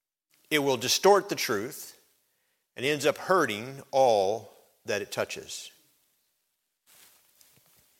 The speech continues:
In the eighteenth century, there was a British physician.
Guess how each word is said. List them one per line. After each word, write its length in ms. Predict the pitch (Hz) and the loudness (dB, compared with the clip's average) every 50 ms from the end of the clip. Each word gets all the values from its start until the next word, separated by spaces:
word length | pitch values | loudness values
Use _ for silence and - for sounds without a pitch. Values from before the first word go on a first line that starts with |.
| _ - - _ _ - | _ -20 -20 _ _ -6
In 80 | 107 104 | 0 4
the 80 | 120 | 6
eighteenth 320 | 135 135 - - 120 110 - | 6 6 4 2 0 0 0
century, 440 | - 131 127 120 - - 107 101 | 0 0 0 -2 -2 -2 -2 -2
there 140 | 92 98 98 | -2 -4 -4
was 100 | 92 90 | -6 -6
a 60 | 98 | -6
British 480 | 87 104 117 110 104 95 - - - - - - - | -4 -2 0 0 0 -2 -2 -4 -6 -8 -12 -16 -16
physician. 680 | - - 98 92 120 110 - - 98 87 85 82 | -12 -10 -6 -4 -2 -2 0 -2 -2 -6 -8 -16